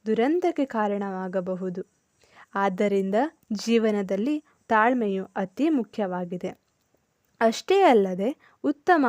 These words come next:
ಆರೋಗ್ಯವನ್ನು ಹೊಂದಲೂ ಕೂಡ ತಾಳ್ಮೆ ಅತ್ಯಗತ್ಯವಾಗಿದೆ. ಆಶಾವಾದಿಯಾಗಿ ಯೋಚನೆ ಮಾಡಲು ತಾಳ್ಮೆ ಅವಶ್ಯಕವಾಗಿದೆ.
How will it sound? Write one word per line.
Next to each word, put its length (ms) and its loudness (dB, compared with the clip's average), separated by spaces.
ಆರೋಗ್ಯವನ್ನು 760 2
ಹೊಂದಲೂ 500 -2
ಕೂಡ 340 -6
ತಾಳ್ಮೆ 440 2
ಅತ್ಯಗತ್ಯವಾಗಿದೆ. 1200 -4
ಆಶಾವಾದಿಯಾಗಿ 1160 4
ಯೋಚನೆ 480 -4
ಮಾಡಲು 500 -2
ತಾಳ್ಮೆ 440 -2
ಅವಶ್ಯಕವಾಗಿದೆ. 1160 -4